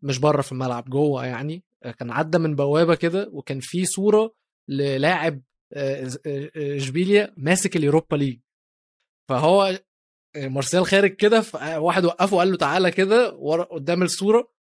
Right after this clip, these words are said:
خلاه يتصور مع اليوروبا ليج. أنا بصراحة الصورة دي استفزتني جدًا، <laughs> جدًا، جدًا، جدًا،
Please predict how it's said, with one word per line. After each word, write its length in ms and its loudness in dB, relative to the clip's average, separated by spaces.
خلاه 220 0
يتصور 380 2
مع 120 -2
اليوروبا 340 -2
ليج. 180 -6
أنا 140 2
بصراحة 580 0
الصورة 260 0
دي 80 -4
استفزتني 540 -6
جدًا، 460 -8
<laughs> 80 -14
جدًا، 320 2
جدًا، 400 0
جدًا، 400 0